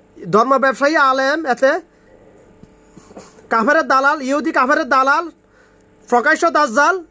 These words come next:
এতের হাদিসটা জানে না, এতে হাদিসটা জানে না। হাদিসের আরবিটা কই? হাদিস, এই হাদিসটা এটা না, হাদিসটা উল্টা শুনেছে এতে, হাদিসের উল্টা বয়ান করতেছে এতে।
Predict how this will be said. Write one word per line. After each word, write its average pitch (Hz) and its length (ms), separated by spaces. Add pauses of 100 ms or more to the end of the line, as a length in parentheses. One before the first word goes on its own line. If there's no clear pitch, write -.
(120)
এতের 311 440
হাদিসটা 269 580
জানে 262 280
না, 262 100
এতে 247 120
হাদিসটা 262 380
জানে 285 240
না। 220 180 (560)
হাদিসের 226 360
আরবিটা 277 360
কই? 285 240 (840)
হাদিস, 214 300
এই 269 140
হাদিসটা 262 420
এটা 302 160
না, 233 180 (460)
হাদিসটা 226 360
উল্টা 302 280
শুনেছে 294 300
এতে, 196 260 (480)
হাদিসের 277 560
উল্টা 311 300
বয়ান 294 240
করতেছে 269 560
এতে। 165 240